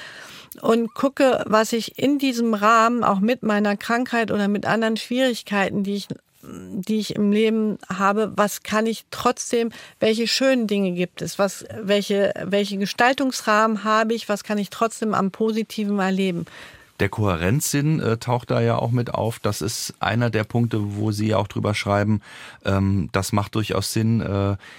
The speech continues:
Speaker 2: mal zu schauen, praktisch, äh,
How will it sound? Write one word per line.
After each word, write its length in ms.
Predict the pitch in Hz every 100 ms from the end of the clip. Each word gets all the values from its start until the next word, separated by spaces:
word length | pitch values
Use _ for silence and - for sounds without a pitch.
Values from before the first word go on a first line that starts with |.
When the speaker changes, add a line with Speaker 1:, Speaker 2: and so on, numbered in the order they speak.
| - -
Speaker 2:
mal 400 | - - 98 104
zu 100 | 113
schauen, 800 | - 101 117 139 139 - - -
praktisch, 440 | 110 113 120 113
äh, 240 | - 101